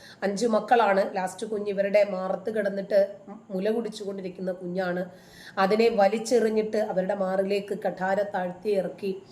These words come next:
ആ ചോരയോടുകൂടി പ്രവാചകന്റെ അടുത്തേക്ക് വന്നിട്ട്, "പ്രവാചകരെ, ഞങ്ങൾ ആ കൃത്യം ചെയ്തു" എന്ന് പറഞ്ഞ്,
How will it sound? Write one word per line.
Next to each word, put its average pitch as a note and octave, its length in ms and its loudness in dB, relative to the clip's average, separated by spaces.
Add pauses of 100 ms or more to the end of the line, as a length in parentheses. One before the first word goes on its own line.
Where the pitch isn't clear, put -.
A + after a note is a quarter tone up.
(260)
ആ G#3 320 4
ചോരയോടുകൂടി G#3+ 840 4
പ്രവാചകന്റെ F#3+ 680 0
അടുത്തേക്ക് F3+ 420 0
വന്നിട്ട്, F#3 280 -2
"പ്രവാചകരെ, F#3+ 640 -2
ഞങ്ങൾ F#3 340 -2
ആ F#3 60 0
കൃത്യം F#3 500 -4
ചെയ്തു" F#3 380 -4
എന്ന് F3+ 140 -4
പറഞ്ഞ്, F3+ 380 -6